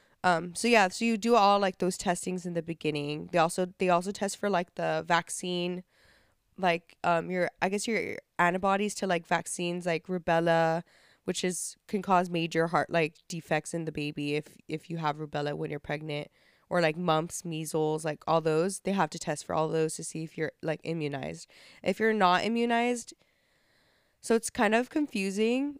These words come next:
and I'm gonna, like, try to make it in the most simple way. If there are some vaccines that you can't receive when you're pregnant.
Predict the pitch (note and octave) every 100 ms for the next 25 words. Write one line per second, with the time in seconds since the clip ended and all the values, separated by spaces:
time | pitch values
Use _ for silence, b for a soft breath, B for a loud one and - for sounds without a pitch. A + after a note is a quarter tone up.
0 | - G3+ F#3 F3+ G3 G3 - F#3+ G3 F3+
1 | F#3 F#3+ F3 - F3 E3+ F3 - F3 -
2 | E3+ E3+ D#3 C#3+ F#3 B3 - _ _ _
3 | _ _ _ _ _ _ _ _ - G3+
4 | - - _ _ G3 G#3 A3 - F#3+ G#3
5 | A#3 - - F#3+ F#3+ G3 F#3 F#3 - F#3
6 | A2 - F#3 - E3 D#3+ D#3 D3+ D3 D3+
7 | E2+ -